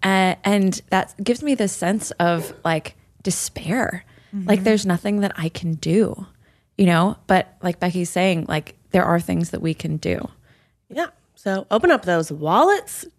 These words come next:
Speaker 3: donate to great places like the National Network for Abortion Funds. Look out for community activists in your neighborhood. Look out for resources.
Speaker 1: Mm-hmm.
Speaker 3: Um, if you are someone who lives in a state where it is currently trigger bans are going into effect,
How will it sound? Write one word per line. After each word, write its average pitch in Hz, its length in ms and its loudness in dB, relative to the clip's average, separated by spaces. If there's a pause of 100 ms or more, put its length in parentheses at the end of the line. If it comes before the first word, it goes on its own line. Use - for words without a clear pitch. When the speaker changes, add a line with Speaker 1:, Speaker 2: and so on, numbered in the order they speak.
Speaker 3:
donate 190 560 2
to 180 100 -10
great 185 280 0
places 185 500 -4
like 202 140 -8
the 190 80 -6
National 165 320 0
Network 165 340 -2
for 185 160 -6
Abortion 262 460 2
Funds. 262 500 2 (680)
Look 190 180 0
out 185 180 0
for 180 100 -2
community 170 360 0
activists - 760 -2
in 175 180 0
your 160 120 0
neighborhood. 220 640 -2
Look 190 160 -2
out 165 160 -2
for 165 120 -4
resources. 240 920 -2
Speaker 1:
Mm-hmm. 185 460 -4
Speaker 3:
Um, 170 320 2
if 175 160 0
you 190 160 2
are 165 200 2
someone 247 260 2
who 269 120 2
lives 262 300 0
in 262 140 2
a 277 60 4
state 294 340 -2 (200)
where 247 380 0
it 233 120 0
is 247 140 2
currently 240 480 0
trigger 240 240 0
bans 233 300 2
are 226 80 -2
going 233 260 2
into 233 160 4
effect, 240 460 -2